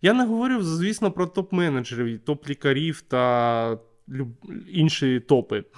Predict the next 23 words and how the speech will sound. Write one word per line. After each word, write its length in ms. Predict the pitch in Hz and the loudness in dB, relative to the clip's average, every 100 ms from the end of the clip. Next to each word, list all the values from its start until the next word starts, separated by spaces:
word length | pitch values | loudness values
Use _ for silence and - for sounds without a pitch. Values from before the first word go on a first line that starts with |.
| - - - | -20 -20 -4
Я 100 | 311 | -4
про 220 | - 262 | 0 0
спеціалістів 760 | 226 - 226 - 226 233 - 180 | -2 -4 -4 -2 -2 -2 -2 -2
середнього 560 | 196 202 165 156 156 | 4 4 4 2 2
рівня. 840 | 147 170 202 208 202 190 185 180 175 165 151 151 | 2 0 0 2 4 4 4 2 2 0 -2 -4
Вони 560 | 156 196 247 302 320 370 - - | 0 0 2 2 0 -2 -12 -18
в 60 | |
середньому, 880 | - 190 220 277 294 262 262 262 254 _ _ _ | -2 0 2 0 -2 -2 0 -2 -4 _ _ _
а, 360 | - - - | -20 -14 -8
знов, 400 | 139 170 165 - - - | -2 0 0 -4 -12 -8
знову 280 | 139 160 147 | 0 0 0
ж 100 | - | -4
таки, 220 | 139 139 | -4 -2
отримують 580 | 156 240 262 240 202 - | -2 0 2 2 0 2
приблизно 840 | 190 185 175 214 247 262 214 208 | 2 2 2 2 2 0 0 -2
ту 280 | 202 220 220 | -2 -2 -2
ж 100 | - | -2
саму 300 | 190 202 185 | 0 2 2
зарпля-, 640 | 156 156 170 170 170 180 | 0 -2 -2 0 -2 -4
зарплатню, 600 | 139 156 156 175 - 226 | -2 -2 0 -2 0 -2
що 320 | - - 196 | -2 2 2
і 80 | 185 | 2
девелопер. 600 | 135 143 143 110 104 - | 0 0 0 0 -4 -10